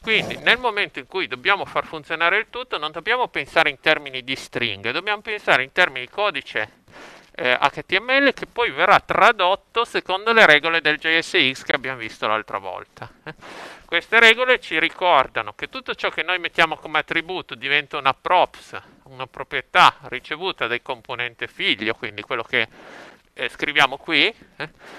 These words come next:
Ovviamente se qui scriviamo un tag H T M L,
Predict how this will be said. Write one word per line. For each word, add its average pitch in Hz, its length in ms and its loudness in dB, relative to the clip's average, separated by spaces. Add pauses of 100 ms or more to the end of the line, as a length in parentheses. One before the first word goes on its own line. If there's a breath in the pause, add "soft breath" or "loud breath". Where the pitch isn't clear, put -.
(160 loud breath)
Ovviamente 165 380 -2
se 143 240 2
qui 196 340 -2
scriviamo 160 500 2
un 143 120 -14
tag 165 200 4
H 156 220 4
T 165 180 4
M 156 140 2
L, 175 560 6